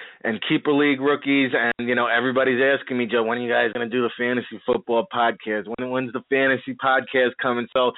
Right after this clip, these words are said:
we're gonna break it down here before the draft. And, of course, you know, some of the things to watch for and look for, you know, different types of systems. And, of course, you know, after the draft, depending on, you know, which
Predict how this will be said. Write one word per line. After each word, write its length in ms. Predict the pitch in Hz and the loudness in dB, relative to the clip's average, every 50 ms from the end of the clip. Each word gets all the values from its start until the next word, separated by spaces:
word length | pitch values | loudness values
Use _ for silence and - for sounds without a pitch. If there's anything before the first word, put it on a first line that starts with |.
| - - - - | -6 -14 -6 -2
we're 140 | 143 165 202 | 0 0 2
gonna 100 | 208 151 | 2 2
break 240 | 165 190 185 190 | 2 2 2 0
it 80 | 190 - | 0 0
down 340 | 170 165 165 160 160 160 151 | 0 0 2 2 0 0 0
here 280 | 156 160 160 160 156 | 0 0 2 2 0
before 440 | 143 123 127 123 - - 160 175 190 | 0 -2 -4 -4 0 0 2 2 2
the 80 | 175 170 | 2 0
draft. 440 | 127 127 135 135 135 139 139 - 143 | 0 2 2 4 4 2 2 0 0
And, 100 | 135 131 | -2 -2
of 120 | 117 - | -4 -6
course, 300 | - 156 160 156 143 - _ - - - - - _ _ _ _ _ - | -2 0 2 2 2 -2 _ -14 -20 -20 -20 -20 _ _ _ _ _ -2
you 120 | 160 160 | 0 2
know, 160 | 165 143 139 - - | 2 2 0 0 0
some 160 | 160 151 147 | 0 0 2
of 80 | 143 151 | 0 0
the 80 | 151 - | 0 2
things 320 | 151 151 151 147 147 131 120 117 - | 2 2 2 0 -2 -4 -8 -8 -4
to 80 | - 147 | -2 0
watch 300 | 127 135 143 147 147 - - | 2 2 2 2 0 -2 -4
for 180 | - 151 143 139 | -2 0 0 2
and 80 | 135 135 | 2 2
look 160 | 147 151 - _ - | 0 0 -2 _ -4
for, 440 | 147 151 151 151 143 143 143 127 - | 0 2 2 4 4 4 2 2 0
you 140 | 151 143 131 | -2 -2 0
know, 140 | 131 123 120 - _ - | 0 0 -2 -4 _ -2
different 300 | 147 143 - 147 131 - - | -2 -2 -2 -4 -6 -4 -2
types 280 | 156 147 131 - - | 0 0 0 -2 -6
of 80 | 131 120 - | -12 -8 -2
systems. 440 | - 160 147 - - 156 156 147 135 147 | 0 0 0 0 0 -2 -2 0 0 -2
And, 80 | 143 | -2
of 80 | 135 127 _ | -2 -4 _
course, 320 | - - 156 156 156 156 156 - _ - - - - _ - | -2 2 2 4 4 2 0 -4 _ -20 -20 -20 -20 _ -6
you 120 | 120 143 | -2 0
know, 120 | 139 139 135 - | 2 2 2 2
after 300 | 151 151 160 160 - 165 | 2 2 2 2 0 0
the 80 | 147 147 | 0 0
draft, 380 | 127 131 143 151 160 160 - | 2 2 2 2 2 0 -2
depending 400 | - 123 - - 151 151 156 147 | -4 -8 -4 -2 -2 0 0 0
on, 420 | 139 139 139 135 131 127 117 120 131 | 2 2 2 2 0 -2 -4 -4 -4
you 120 | 143 135 123 | -2 0 0
know, 80 | 113 | 0
which 200 | 107 113 135 135 | 2 2 0 0